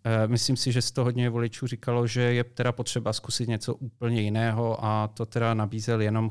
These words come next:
Javier Milei. Eh, nutno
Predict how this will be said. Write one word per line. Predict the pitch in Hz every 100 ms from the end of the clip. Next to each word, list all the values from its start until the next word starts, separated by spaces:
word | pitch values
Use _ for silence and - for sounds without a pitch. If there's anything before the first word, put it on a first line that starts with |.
| -
Javier | 104 110 107 107 - - - - _
Milei. | 107 107 101 98 92 90
Eh, | - 104 104 104
nutno | 107 107 131 120 110